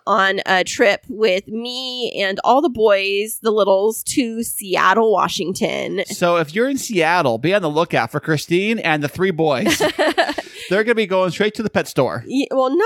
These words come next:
Speaker 1: it's not a pet store.
Speaker 2: And Starbucks.
Speaker 1: Oh my gosh, it's not a pet store. It's a breeder.
Speaker 2: What?
Speaker 1: They, they're raised in a home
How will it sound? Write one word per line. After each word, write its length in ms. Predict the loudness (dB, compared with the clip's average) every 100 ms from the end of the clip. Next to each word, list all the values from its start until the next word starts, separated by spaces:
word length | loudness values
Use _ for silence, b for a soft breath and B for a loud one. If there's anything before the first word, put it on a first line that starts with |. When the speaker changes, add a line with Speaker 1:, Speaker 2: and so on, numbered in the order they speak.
| 2
Speaker 1:
it's 120 | 2
not 140 | 0
a 20 | 0 0
pet 120 | -2
store. 180 | 0 0
Speaker 2:
And 160 | 2 2 2
Starbucks. 460 | 2 2 0 0 -2
Speaker 1:
Oh 100 | 0
my 100 | 0
gosh, 160 | 0 -2
it's 160 | -2
not 120 | 0 0
a 40 | 0
pet 200 | -2 -2
store. 460 | 0 2 0 -4 -8 -4
It's 140 | -2 -2
a 60 |
breeder. 560 | 0 2 2 0 -2 -8 -4
Speaker 2:
What? 560 | 0 2 2 -2 -10 _ _ -2
Speaker 1:
They, 160 | 0 0 0
they're 360 | 2 2 2
raised 440 | 0 0 -2 -4 0
in 100 | 0
a 80 |
home 640 | -2 0 2 4 2 -2